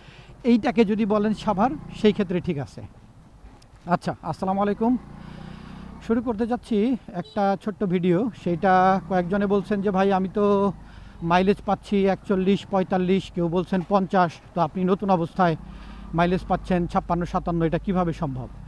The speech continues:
তো তাদের উদ্দেশ্যে আমি একটা ছোট্ট টেকনিক্যাল একটা ভিডিও দিব। আমি দেখানোর চেষ্টা করব, মানে, আমি আমার যে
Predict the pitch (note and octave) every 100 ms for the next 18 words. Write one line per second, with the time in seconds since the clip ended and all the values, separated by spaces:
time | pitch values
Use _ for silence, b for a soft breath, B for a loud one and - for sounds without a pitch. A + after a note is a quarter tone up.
0 | B B B B - - E3+ E3 E3+ F3+
1 | G#3+ G#3+ A3 - B3+ F#3+ G3+ G#3 G3+ G#3+
2 | - B3 - - C4 B3+ B3+ G#3+ - A#3
3 | A#3+ B3 A#3+ G3 G#3 G#3+ A3 G#3 F#3 C#4
4 | - - B B B B - E3+ E3+ F#3+
5 | F#3 G#3 A3 A3+ A3 - A3 G#3 F3 B3+
6 | F#3 F3 E3+ F#3+ G#3 G#3 - F3+ F#3 F#3+
7 | F3+ F3 E3+ F3